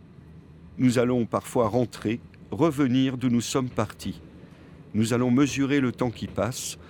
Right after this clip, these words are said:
en scrutant le mouvement du paysage et les nuages qui courent sur les visages aimés.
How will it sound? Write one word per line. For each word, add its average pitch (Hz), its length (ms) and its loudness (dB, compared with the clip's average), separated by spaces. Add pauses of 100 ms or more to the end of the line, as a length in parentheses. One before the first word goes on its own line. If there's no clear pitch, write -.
(180)
en - 80 -2
scrutant 151 440 -4
le 143 120 2
mouvement 123 400 0
du 117 120 -4
paysage 92 840 -4 (280)
et 117 100 2
les 123 120 2
nuages 135 460 0
qui 120 120 -8
courent 117 360 -4
sur 104 180 -6
les 104 80 -2
visages 104 560 -4
aimés. 101 380 -2